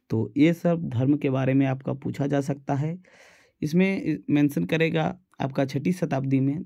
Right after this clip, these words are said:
धर्म सुधार आंदोलनों का वर्णन करें। दोस्तों, नेक्स्ट वही है उत्तर वैदिक काल की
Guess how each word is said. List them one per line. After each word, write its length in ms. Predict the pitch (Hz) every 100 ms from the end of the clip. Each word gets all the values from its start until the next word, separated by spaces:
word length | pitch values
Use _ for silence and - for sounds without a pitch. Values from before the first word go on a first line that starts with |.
| -
धर्म 220 | 135 127
सुधार 300 | 117 127 123
आंदोलनों 520 | - 117 117 120 131 143
का 140 | 139
वर्णन 360 | 120 110 104 110
करें। 220 | 120 127 - _ - _ _
दोस्तों, 220 | 156 151 185
नेक्स्ट 360 | 170 180 -
वही 280 | 160 143 160
है 140 | 165
उत्तर 260 | 165 156 143
वैदिक 320 | 139 143 139
काल 200 | 131 131
की 280 | 135 139 135